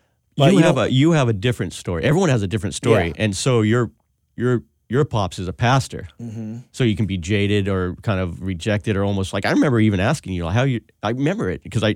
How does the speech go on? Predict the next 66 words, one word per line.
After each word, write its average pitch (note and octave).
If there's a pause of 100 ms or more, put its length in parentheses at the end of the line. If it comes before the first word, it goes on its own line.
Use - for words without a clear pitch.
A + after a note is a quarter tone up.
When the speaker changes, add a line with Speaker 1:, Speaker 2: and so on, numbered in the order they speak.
Speaker 2:
I, G#2+
I A2+
think C3
of B2
it -
all G#2+
the A2
time B2
when A2
I G#2
see A2+
my G#2
son A#2+
in G2
his B2
situation. E2+ (140)
Speaker 1:
Mm-hmm. A2
Speaker 2:
Every C#3+
time C#3
I A#2+
saw A#2+
you B2+
guys, E2
I E2
would F2+
be F2
like, E2
"How G#2
your G2
dad F2+
doing? E2+
How F2+
your F#2+
dad F2+
doing? D#2+
How G2
your G2+
dad F#2+
doing? E2 (120)
Speaker 1:
What -
Speaker 2:
How B2
Speaker 1:
would A#2
I G#2+
Speaker 2:
your F#2+
dad A#2+
Speaker 1:
say? -
Speaker 2:
doing?" D#2 (480)
What? C#3 (260)
Speaker 1:
And A#2+
what B2
would B2
I A#2+
say? A#2 (260)
Speaker 2:
You'd A#2+
be B2+
like, A#2+ (720)
I A#2
could C3+
just B2+
tell C#3+
now, G#2+
you're G#2+
li-, G#2
you'd A2+
be G#2+
like, G2